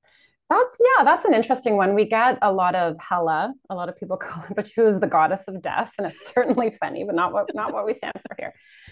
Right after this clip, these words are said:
So Gila has a few, um, it's derived from a few different areas. It does mean a hole in Swedish.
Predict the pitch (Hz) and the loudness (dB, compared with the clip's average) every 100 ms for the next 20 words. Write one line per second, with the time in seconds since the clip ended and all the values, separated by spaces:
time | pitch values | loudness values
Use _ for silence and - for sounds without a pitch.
0 | 294 - 240 311 427 381 330 - 240 233 | -18 -4 0 2 2 0 -8 -10 -6 -4
1 | 240 240 226 214 196 180 170 160 160 156 | -4 -4 -4 -4 -6 -6 -6 -8 -8 -6
2 | 151 147 147 156 _ _ _ 196 190 185 | -6 -6 -10 -16 _ _ _ -12 -10 -6
3 | 180 165 185 190 180 170 175 165 170 160 | 0 0 -2 -6 -8 -8 -8 -6 -8 -8
4 | - 160 151 165 - _ _ _ _ 220 | -6 -4 -2 -4 -10 _ _ _ _ -2
5 | 214 233 247 320 233 185 180 180 175 165 | 0 2 0 0 -4 -4 -6 -6 -8 -8
6 | 160 _ - 156 - - 180 156 147 135 | -10 _ -14 -14 -12 -2 2 2 2 -2
7 | 143 _ _ 180 165 - 160 156 - 320 | -8 _ _ -6 -6 -6 -8 -6 -4 -6
8 | 330 - | -10 -20